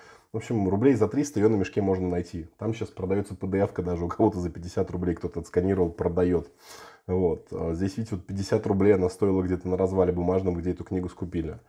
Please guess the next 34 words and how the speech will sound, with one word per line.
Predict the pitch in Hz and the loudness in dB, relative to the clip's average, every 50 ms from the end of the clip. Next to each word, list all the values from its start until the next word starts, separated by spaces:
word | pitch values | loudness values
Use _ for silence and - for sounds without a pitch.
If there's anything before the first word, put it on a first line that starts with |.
| - - - - - - _ _ | -20 -20 -20 -20 -20 -20 _ _
Ну, | - 95 87 82 | 0 2 2 4
да, | 82 92 107 104 92 | 6 6 6 6 6
она | 92 92 90 | 4 2 0
тут | - - - - | -2 -4 -8 -4
подклеена | 104 101 - - 117 113 110 104 104 107 | -4 -4 -4 -2 0 2 2 2 2 0
скотчем, | 107 - - 190 196 190 - - 135 120 117 | -2 -2 -2 -2 -2 -2 -2 -2 0 0 2
но | 120 139 151 147 | 6 8 8 8
меня, | 127 117 110 113 123 117 | 8 6 2 2 2 0
собственно | - - 104 - - 101 | 0 -2 -6 -4 -4 -4
говоря, | 98 98 95 | -4 -4 -4
это | - 104 | -4 -4
не | 101 | -4
особо | 92 - 113 101 98 | -2 0 0 2 2
волнует. | 98 95 95 98 110 131 151 151 131 101 - - - - | 2 2 2 2 4 6 6 6 6 4 2 -6 -16 -12
Э, | - 90 92 90 87 87 87 85 82 - | -6 -2 -2 0 0 0 0 -2 -2 -2
кого | - 95 101 113 | 0 2 4 4
волнует, | 110 104 98 98 107 104 95 - | 4 4 4 4 2 2 0 0
чтобы | - - 87 - | -6 -14 -10 -8
там | 101 95 | -6 -6
всё | 90 - - | -6 -6 -6
было | 95 98 104 98 95 | -4 -2 -2 -2 0
идеально, | 92 98 110 117 113 110 101 92 | 0 2 2 2 2 2 0 0
ну, | 90 110 110 | 0 0 0
можете | 98 101 101 98 - - | 0 -2 -2 -4 -6 -12
купить | 90 - - - 95 - | -14 -12 -8 -8 -8 -6
там | 92 90 | -4 -2
за | 85 92 | 0 0
тысячу | 92 107 98 - - - 90 | 0 0 -2 -2 -2 -4 -2
рублей | 92 87 87 92 92 | -2 0 2 2 2
в | 87 87 | 2 2
идеале | 85 90 90 82 85 | 2 2 2 2 0
продаётся | - - - 87 87 - - - - | -4 -4 -4 -2 -2 -2 -2 -4 -6
эта | - - - | -8 -8 -8
книга. | - - 123 131 123 117 98 - | -6 -4 -2 2 2 2 2 2